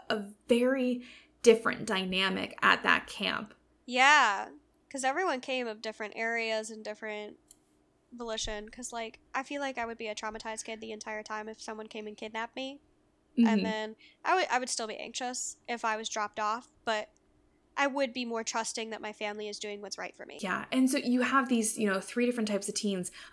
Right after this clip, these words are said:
Speaker 1: unwilling, frightened, and dropped off by their parents. And granted, the ones that are dropped by their, by their parents could also be unwilling and frightened.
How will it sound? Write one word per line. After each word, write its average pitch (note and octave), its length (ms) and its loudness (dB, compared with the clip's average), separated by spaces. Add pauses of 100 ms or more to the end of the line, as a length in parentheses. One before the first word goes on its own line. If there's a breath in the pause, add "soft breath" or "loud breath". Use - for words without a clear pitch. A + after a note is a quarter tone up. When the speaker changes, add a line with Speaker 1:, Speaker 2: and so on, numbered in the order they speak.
Speaker 1:
unwilling, G3+ 600 6
frightened, F3+ 720 4 (420 soft breath)
and G3 200 4
dropped F3+ 240 6
off F3 120 4
by F#3 140 6
their G2 140 2
parents. - 640 -2
And A3+ 220 6
granted, A#3 320 6
the G3 80 4
ones G#3 160 6
that G#3 100 4
are F#3 60 6
dropped F#3+ 160 2
by F#3+ 120 2
their, F#3+ 140 2
by - 220 2
their - 80 2
parents C4+ 400 2
could - 200 2
also G#3 280 4
be F#3+ 160 2
unwilling E3+ 560 4
and G3 180 -2
frightened. - 440 8